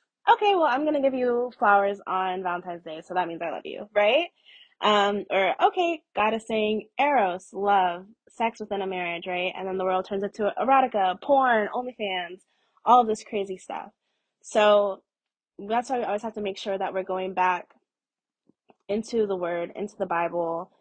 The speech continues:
and understanding the, the root of it and getting the pure, unchanged version of it. So that's what eros means. The next one, and I have a lot of notes here, so I'm going back and forth.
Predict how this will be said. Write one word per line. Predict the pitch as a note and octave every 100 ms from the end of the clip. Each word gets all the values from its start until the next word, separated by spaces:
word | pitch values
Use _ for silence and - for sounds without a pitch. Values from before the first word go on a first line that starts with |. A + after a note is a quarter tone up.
| _ _ -
and | F3
understanding | D#3+ G3 F#3+ - F3 F#3 F#3 F#3 F3 E3+ F3+ F#3+ -
the, | F#3+ F#3 F3+ F3 E3+ - _ _ _ _ _ _ -
the | G#3+
root | G#3 A3+ F#3+
of | -
it | - - G3
and | G3 F#3+
getting | G3 G3+
the | F#3+
pure, | - - G3 G3 G3 F#3+ - _ _ _ _ -
unchanged | F#3+ G3 - F3+ F3+ F#3 F#3
version | E3 E3+ E3
of | E3+
it. | F#3 -
So | G3+ F#3 F#3
that's | G3 B3 D4+
what | C#4+ -
eros | G3 F#3 F#3
means. | F#3 E3+ E3+ F#3+ A#3 _ _ _ _ _ _ _ _ -
The | A3
next | A#3 C4+ - C4+
one, | A3 G#3 F#3+ F#3 F#3+ C4 E4+ - _ _ _ _ _ _ _ _ _ _ _ _ _ _ _ _ _ _ _ _ _ _ _ _ _ _ _ _ _ _ _ _ _
and | G#3+
I | G#3+
have | A3
a | G3+
lot | F#3 F#3
of | G3
notes | G3 -
here, | F#3
so | G3
I'm | F#3+
going | F#3 F3 F3+
back | F#3
and | C4+ C4
forth. | G#3+ G#3+